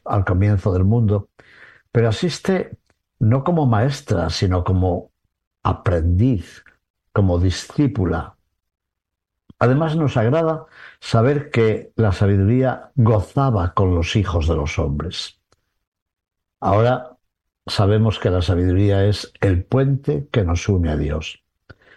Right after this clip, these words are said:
que la sabiduría se ha encarnado y que la fe cristiana identifica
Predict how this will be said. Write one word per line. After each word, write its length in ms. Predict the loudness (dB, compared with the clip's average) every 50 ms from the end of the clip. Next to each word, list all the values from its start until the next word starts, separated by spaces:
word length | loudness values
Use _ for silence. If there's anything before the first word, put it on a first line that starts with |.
| _ _
que 100 | 0 2
la 120 | 2 2
sabiduría 600 | 2 2 2 2 2 2 2 2 2 2 0 -2
se 260 | -4 -4 -2 0 0 2
ha 100 | 2 2
encarnado 1040 | 2 0 -2 -2 -2 0 0 2 2 2 2 2 2 2 2 0 0 -2 -4 -8 -14 _ _ _ _ _ _ _ _ _ _ _ _ _ _
y 240 | 0 0 0 0 0
que 720 | 0 0 2 2 2 0 -2 -2 -4 -8 -8 -10 -12 -10 -6
la 180 | -4 -2 -2 0
fe 180 | 2 0 2
cristiana 760 | 2 2 0 0 0 0 0 2 2 4 2 2 0 -2 -8 _ _ _ _ _ 0
identifica 1080 | 2 4 4 4 2 2 2 0 0 2 0 0 0 0 0 0 0 0 -4 -8 -16